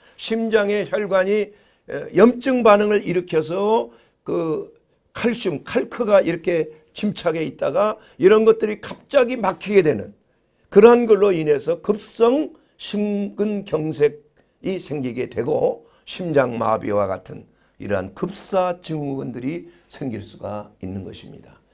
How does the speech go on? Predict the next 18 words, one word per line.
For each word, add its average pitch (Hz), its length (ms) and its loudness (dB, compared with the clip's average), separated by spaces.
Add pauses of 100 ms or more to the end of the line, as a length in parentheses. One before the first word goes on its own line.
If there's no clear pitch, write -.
(420)
그래서 185 320 4
우리가 185 440 6 (440)
만병의 233 640 6
근원은 208 460 2
사실은 220 720 0 (340)
두려움에서 233 840 6
온다. 175 600 2
왜냐하면 220 560 4 (200)
모든 294 840 10
두려움은 214 760 0 (540)
<clears throat> 196 500 -4
모든 262 500 4
감정 220 540 -2
중에서 202 480 -8
어미와 240 500 2
같아요. - 360 -10 (1300)
죽기를 294 680 -2
두려워함으로 220 1000 2